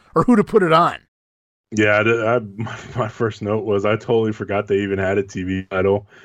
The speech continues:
Speaker 1: Right.
Speaker 2: And I forgot that Luger was even the champion. He didn't even bring it down to the ring with him. It was always
Speaker 1: Right.
Speaker 2: the tag belt or whatever. Yeah, uh, I know they do a great job of building that title back up later on,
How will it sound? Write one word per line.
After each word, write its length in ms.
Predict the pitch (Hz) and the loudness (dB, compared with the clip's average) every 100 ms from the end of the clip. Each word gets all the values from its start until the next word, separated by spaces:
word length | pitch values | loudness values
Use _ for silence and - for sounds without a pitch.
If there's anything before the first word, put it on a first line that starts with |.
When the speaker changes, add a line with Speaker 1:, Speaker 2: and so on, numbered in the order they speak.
| - | -2
Speaker 1:
Right. 260 | 165 147 | 0 2
Speaker 2:
And 80 | 104 | 0
I 40 | |
forgot 340 | 131 123 113 113 | -2 -2 -2 -2
that 80 | 107 | -2
Luger 280 | 110 110 | -2 -2
was 220 | 113 113 113 | -2 -2 -2
even 160 | 117 | -2
the 80 | 113 | -4
champion. 360 | - 127 127 135 | -4 -4 -2 -2
He 120 | 127 | 0
didn't 200 | 156 151 | 2 2
even 220 | 120 113 | 0 0
bring 180 | 110 113 | 0 0
it 120 | 104 | 0
down 180 | 107 107 | 0 0
to 60 | 98 | 0
the 120 | 92 | -2
ring 280 | 95 147 123 | -2 -2 -4
with 180 | 87 | -6
him. 140 | - 82 | -10 -10
It 60 | |
was 140 | 95 104 | -6 -2
always 180 | 104 107 | 0 0
Speaker 1:
Right. 120 | 135 | -2
Speaker 2:
the 60 | 92 | -4
tag 340 | 104 107 110 | -2 -2 0
belt 280 | 98 98 95 | 0 0 0
or 120 | 95 | -2
whatever. 500 | 92 98 110 92 - _ _ _ _ _ _ - | 0 0 0 -2 -6 _ _ _ _ _ _ -10
Yeah, 640 | 185 98 143 101 196 107 104 | 0 4 4 4 0 -4 -12
uh, 260 | 110 98 98 | -12 -8 -2
I 120 | 113 | 0
know 180 | 113 113 | 2 2
they 140 | 110 | 2
do 200 | 107 107 | 0 -2
a 40 | |
great 300 | 95 107 104 | 0 -2 -2
job 280 | 101 101 98 | 0 -2 0
of 140 | 95 90 | -4 -2
building 300 | 104 98 101 | -2 -2 -2
that 160 | 95 | -4
title 260 | - 95 92 | -2 -2 -2
back 240 | 95 92 | -2 -2
up 220 | 98 98 | -2 -2
later 280 | 104 95 92 | -2 0 0
on, 360 | 95 101 104 | 0 0 -2